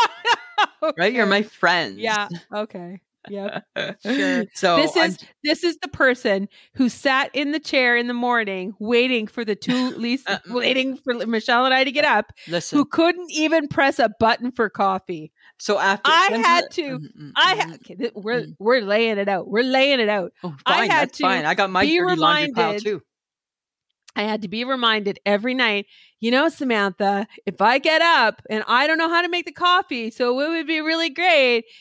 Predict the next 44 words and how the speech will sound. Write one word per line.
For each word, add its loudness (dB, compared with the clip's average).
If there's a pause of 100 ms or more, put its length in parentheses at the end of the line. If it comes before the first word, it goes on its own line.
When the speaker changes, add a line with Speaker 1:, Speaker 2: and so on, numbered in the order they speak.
(120)
Speaker 1:
if 0
the -4
co-, -2
you -4
know, 2
if -4
you 2
could 0
just 0 (200)
set 0
it 0
up 2
for -6
me -4
to -6
press 0
the -16
button, 0
and, 0
and 2
then 0
you -4
never -2
did. -6 (380)
Speaker 2:
Okay, 0
well, 0
now 2
it's -6
my 2
turn. -10 (180)
So 2
Speaker 1:
You 4
Speaker 2:
here's 4
Speaker 1:
never 4
Speaker 2:
the 0
thing. 2
Speaker 1:
did. -18 (120)
Speaker 2:
And -6
here's -2
the -4
Speaker 1:
I 4
Speaker 2:
thing, 2
Speaker 1:
set 2
it 4